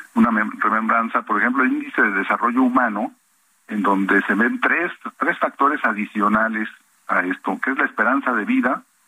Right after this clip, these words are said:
la educación y el pib per, per cápita. O sea, es un, es un indicador mucho más completo.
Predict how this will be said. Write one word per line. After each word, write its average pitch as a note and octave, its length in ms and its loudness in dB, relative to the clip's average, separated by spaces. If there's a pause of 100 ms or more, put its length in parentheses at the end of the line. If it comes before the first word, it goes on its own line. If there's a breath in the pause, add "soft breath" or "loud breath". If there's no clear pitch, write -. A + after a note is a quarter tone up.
(120)
la F#2 100 -2
educación G#2+ 680 0 (300)
y - 140 0
el G#2+ 120 0
pib A2+ 200 -2
per, A2 120 -2
per A#2 340 -4
cápita. - 520 -6 (560)
O - 120 -6
sea, G2 100 2
es G#2+ 160 0
un, A2+ 300 2
es G2 100 -4
un A2+ 180 6
indicador G2+ 380 2
mucho G2 240 -2
más F2 280 0
completo. A2+ 600 -2